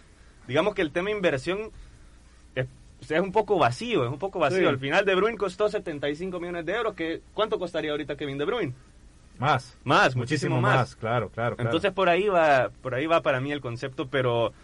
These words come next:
Speaker 1: pero sí, yo creo que el City al final del día creo que ha sido el equipo más sólido en, en Inglaterra y en la Champions, de hecho, solo hay un partido que no ha ganado este año, que fue contra el Oporto en fase de grupos, ahí en, en la cancha del Dragón.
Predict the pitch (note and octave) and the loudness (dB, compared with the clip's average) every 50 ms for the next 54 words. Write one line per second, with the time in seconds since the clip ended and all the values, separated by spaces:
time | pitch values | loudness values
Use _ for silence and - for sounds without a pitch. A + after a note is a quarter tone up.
0 | - - - - - - - E3+ D#3+ C3+ F#3+ G3+ D#3 B2+ D3 D3+ C#3+ E3 C#3+ C3 | -20 -20 -20 -20 -10 -4 0 2 2 4 4 4 2 4 2 0 0 0 -2 0
1 | D3 D#3+ D#3 E3+ D3+ C#3 C3 B2+ C3 C#3+ C#3+ C#3+ C3+ B2+ C3 C#3+ D#3 D#3+ D#3+ C#3 | -2 -2 -2 -2 -2 -2 -2 -4 -2 -2 -2 -2 -2 0 0 2 4 4 4 2
2 | - - - - - - - - - - - - - - - - C3 C#3+ C3+ D#3+ | 0 -4 -20 -20 -20 -20 -20 -20 -20 -20 -20 -20 -20 -10 -4 0 2 2 2 2
3 | D3 B2+ C#3+ D3 D3 D3 C#3 B2+ C3 D3 B2+ C#3 B2+ B2+ C3 C#3 C#3+ C3 B2 - | -2 0 0 2 2 2 2 0 -4 -6 -6 -4 -4 -2 0 0 0 0 -2 -4
4 | C3 C3 C3 C3+ C#3+ C#3+ C#3+ C#3+ D3 C#3 - - A#2+ A2 G#2+ G#2 G#2 G#2 G2+ - | -2 -2 -2 0 0 0 2 2 2 0 -2 -4 -6 -4 -4 -6 -6 -8 -10 -10
5 | - A2+ A2 A2+ A2 A2 A2 G#2+ G#2 - A#2 C3 C#3+ D3 C#3+ C3 B2 A#2 A#2 A2 | -10 -8 -6 -6 -6 -4 -4 -4 -4 -2 -2 0 2 2 2 0 0 -2 -2 -2
6 | G#2+ - C3+ D3 - E3+ D#3+ C#3 B2 B2 B2+ B2+ D3+ C#3+ B2 C#3+ C3+ C#3 C#3 C3+ | -2 -2 -2 -2 -2 -2 -4 -4 -2 -4 -4 -4 -6 -6 -4 -4 0 0 0 0
7 | C#3+ D#3 E3+ E3+ B2+ A#2 B2 D3 D#3+ D#3+ B2+ A#2+ A2+ B2 A#2+ G#2+ F2+ A2+ C#3+ C#3+ | 0 -4 -4 -6 -6 -6 -4 -4 -6 -6 -6 -6 -8 -6 -6 -8 -8 -8 -10 -10
8 | F#2 F2+ - - G#2 F#2+ F#2 E2+ - - _ - - - - - - - G#2 G#2+ | -10 -12 -14 -14 -16 -16 -16 -18 -20 -20 _ -20 -20 -20 -20 -20 -16 -10 -8 -6
9 | C3 A#2+ C3+ C3+ C3 C3+ B2 A#2 G#2+ A#2 C#3 C#3+ C3+ B2+ C3 B2 A#2+ B2 B2+ B2+ | -6 -6 -6 -4 -2 -2 -2 -2 -2 -2 -2 -2 -2 -2 -4 -4 -2 -2 -2 -2
10 | B2 A2+ A#2+ C3+ E3 D3+ - B2+ C#3+ - - - - A2 A2+ C3 C#3+ C3 A#2+ - | -2 -4 -2 -2 -2 -2 -4 -6 -10 -10 -12 -8 -4 -2 0 0 0 0 -2 -2
11 | B2+ A2+ A2 G#2+ - D#3+ D#3+ D#3 E3+ D#3+ D#3+ E3 E3 F3+ F#3 F3+ G#3 A3+ A#3+ A#3+ | -4 -2 -2 0 2 2 2 4 2 2 2 2 4 4 4 4 4 4 2 0
12 | - | -4